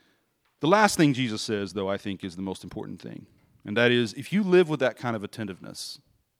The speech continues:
when God does show up, he's gonna do something that you never expected. We thought he was drunk.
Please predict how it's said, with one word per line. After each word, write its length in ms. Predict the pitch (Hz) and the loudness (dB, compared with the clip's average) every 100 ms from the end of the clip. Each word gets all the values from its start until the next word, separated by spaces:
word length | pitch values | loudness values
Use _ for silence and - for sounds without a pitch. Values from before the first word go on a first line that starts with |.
| _ _ _ _ _ | _ _ _ _ _
when 300 | 135 196 233 | 6 8 8
God 420 | 170 165 156 127 | 6 6 4 0
does 240 | 107 135 135 | 2 2 2
show 360 | - 120 110 | -4 -8 -8
up, 300 | - 104 - _ _ _ _ _ _ _ _ _ _ _ _ _ _ _ - | -10 -14 -16 _ _ _ _ _ _ _ _ _ _ _ _ _ _ _ -8
he's 180 | 151 | -4
gonna 200 | - 170 | 2 2
do 200 | - 175 | 2 0
something 580 | 185 131 107 90 - - - _ _ _ _ _ _ _ | 0 -2 -4 -10 -16 -18 -20 _ _ _ _ _ _ _
that 140 | - 123 | -4 0
you 100 | 147 | 2
never 280 | 147 135 120 | 2 2 -2
expected. 420 | - 131 - 98 | -4 -4 -4 4
We 160 | 175 277 | 6 8
thought 260 | 160 127 | 8 4
he 100 | 139 | 4
was 120 | 120 110 | -4 -4
drunk. 400 | 160 104 - | -2 -4 -6